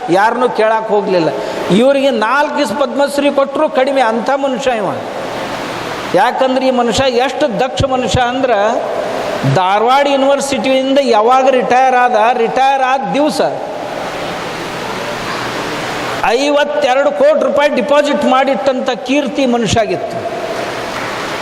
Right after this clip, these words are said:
ಉಳಿದ ಎಲ್ಲ ಯೂನಿವರ್ಸಿಟಿ ಒಳಗೆ ಗವರ್ನಮೆಂಟ್ ಫಂಡ್ ತಂದು ಕೆಲಸ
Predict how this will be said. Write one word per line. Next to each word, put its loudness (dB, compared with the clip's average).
ಉಳಿದ 4
ಎಲ್ಲ 6
ಯೂನಿವರ್ಸಿಟಿ 2
ಒಳಗೆ 4
ಗವರ್ನಮೆಂಟ್ 2
ಫಂಡ್ -2
ತಂದು -2
ಕೆಲಸ 0